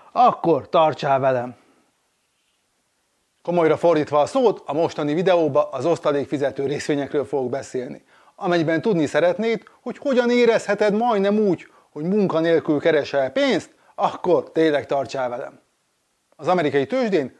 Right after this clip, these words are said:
nagyságrendileg tizennégyezer részvény van. Ebből körülbelül háromezer fizet osztalékot.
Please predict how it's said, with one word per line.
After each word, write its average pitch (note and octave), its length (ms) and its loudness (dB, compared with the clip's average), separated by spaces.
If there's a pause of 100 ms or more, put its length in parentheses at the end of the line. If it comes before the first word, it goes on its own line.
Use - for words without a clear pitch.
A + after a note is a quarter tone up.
nagyságrendileg F3+ 800 0
tizennégyezer C3+ 800 -4
részvény B2+ 440 -10
van. - 180 -18 (220)
Ebből G#3 380 0
körülbelül D3 580 2
háromezer C#3 600 -2
fizet C3+ 300 -6
osztalékot. C3+ 680 -10